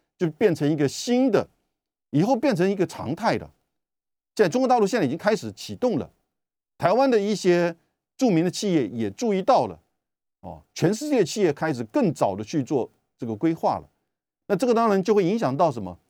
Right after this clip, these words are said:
影响到这个市场，影响到它的价格，影响到你跟我的什么生活。可是要用这个方式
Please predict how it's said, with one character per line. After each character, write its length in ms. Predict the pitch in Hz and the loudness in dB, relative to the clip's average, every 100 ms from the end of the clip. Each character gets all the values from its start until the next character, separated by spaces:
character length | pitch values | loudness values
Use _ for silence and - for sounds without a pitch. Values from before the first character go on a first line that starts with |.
| _ - | _ -8
影 100 | 220 | -4
响 180 | 269 175 | 0 0
到 100 | 214 | 0
这 120 | 190 | 0
个 40 | |
市 320 | 190 - 277 185 | -2 -4 -6 -4
场， 240 | 123 82 - _ _ _ - | -6 -8 -14 _ _ _ -8
影 100 | - | -2
响 200 | 185 151 | 0 2
到 260 | 196 165 - | 2 0 -4
它 80 | 196 | -6
的 120 | 165 | -6
价 280 | - 254 147 | -2 0 0
格， 260 | 95 98 90 _ _ _ _ | -4 -8 -10 _ _ _ _
影 100 | 185 | -6
响 160 | 190 156 | -2 0
到 80 | 165 | 0
你 160 | 120 | 0
跟 120 | 113 170 | -2 -2
我 160 | 107 | -2
的 140 | 92 95 | -4 -8
什 80 | |
么 140 | 85 80 _ _ | -12 -16 _ _
生 260 | - 208 214 | -2 0 -2
活。 260 | - 76 - _ _ _ _ _ | -8 -16 -18 _ _ _ _ _
可 100 | 185 | -2
是 140 | 233 | 2
要 140 | 269 262 | 4 4
用 120 | 240 | 2
这 80 | 240 | 2
个 100 | 214 | 2
方 240 | 247 254 | 2 0
式 260 | 254 294 | 0 -4